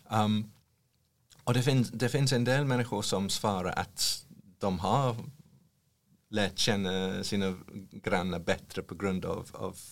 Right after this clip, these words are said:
bostadsrättsföreningen. Men det finns undantag. Det finns folk som aldrig går på möte,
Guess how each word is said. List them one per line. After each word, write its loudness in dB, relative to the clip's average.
bostadsrättsföreningen. -8
Men 4
det 0
finns 2
undantag. 0
Det -2
finns 0
folk -2
som -4
aldrig -4
går -4
på -6
möte, -4